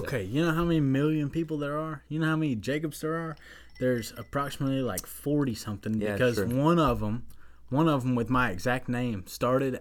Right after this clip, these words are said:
Speaker 1: a group message on Instagram with all of us.
Speaker 2: Really?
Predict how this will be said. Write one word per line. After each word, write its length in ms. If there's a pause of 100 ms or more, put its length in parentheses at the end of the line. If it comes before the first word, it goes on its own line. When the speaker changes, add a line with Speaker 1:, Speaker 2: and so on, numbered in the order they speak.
Speaker 1:
a 200
group 280
message 500
on 240
Instagram 800
with 180
all 220
of 100
us. 240 (160)
Speaker 2:
Really? 300